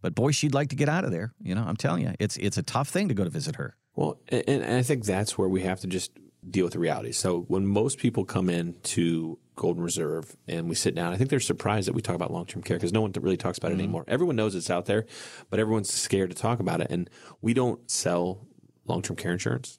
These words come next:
Speaker 2: I think that's another surprise. Most financial companies will try to sell financial long-term care insurance. It's just, to this point, it's gotten so expensive and hard to qualify, and the premiums go up, and the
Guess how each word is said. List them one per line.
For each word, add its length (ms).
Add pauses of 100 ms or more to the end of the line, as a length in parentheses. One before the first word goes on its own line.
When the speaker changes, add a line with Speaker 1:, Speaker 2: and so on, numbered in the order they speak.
(140)
Speaker 2:
I 80
think 100
that's 160
another 180
surprise. 440
Most 180
financial 400
companies 340
will 80
try 240
to 200
sell 300
financial 640
long-term 320
care 160
insurance. 420 (540)
It's 180
just, 240 (200)
to 100
this 100
point, 320
it's 180
gotten 300
so 200
expensive 460
and 80
hard 180
to 60
qualify, 540
and 300 (100)
the 160
premiums 400
go 200
up, 280
and 280
the 60